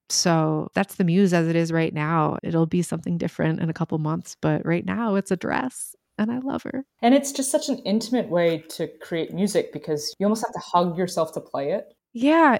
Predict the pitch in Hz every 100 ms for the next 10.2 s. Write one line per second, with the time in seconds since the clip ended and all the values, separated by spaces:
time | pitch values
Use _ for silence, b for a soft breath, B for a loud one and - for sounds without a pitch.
0 | - 190 220 240 - 254 - 190 175 175
1 | - 220 185 170 - - 180 202 180 190
2 | 180 - 226 - 196 185 185 170 165 170
3 | - 233 254 175 160 - - 160 165 170
4 | - 165 - 165 165 156 - - 190 170
5 | 170 170 170 165 160 - 170 180 170 160
6 | 165 - 170 170 165 160 160 170 175 101
7 | - - - - _ _ _ 170 165 180
8 | 180 - 185 202 185 180 190 185 170 165
9 | 160 165 170 165 160 - 160 156 160 160
10 | 156